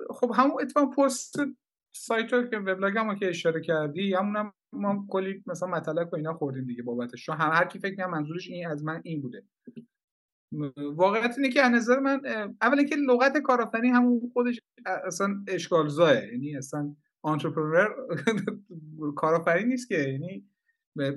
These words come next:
ای-، ترجمه خوب کردن ارزش آفرینی،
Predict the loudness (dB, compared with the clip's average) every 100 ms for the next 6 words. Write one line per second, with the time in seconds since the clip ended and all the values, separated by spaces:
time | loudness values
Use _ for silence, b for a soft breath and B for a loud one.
0 | -6 -8 -6 -4 -4 -4 -4 2 2 2
1 | 0 -2 2 4 4 4 2 2 0 -2
2 | -2 0 0 0 0 -2